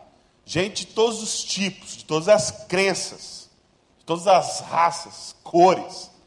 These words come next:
Era um povo bem eclético. E Jesus começa a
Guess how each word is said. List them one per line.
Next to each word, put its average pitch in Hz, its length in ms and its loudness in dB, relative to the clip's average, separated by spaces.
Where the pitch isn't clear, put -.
Era 190 160 6
um 220 60 4
povo 196 320 4
bem 220 180 2
eclético. 196 720 6
E 170 60 -8
Jesus 185 300 4
começa 190 680 6
a - 240 -6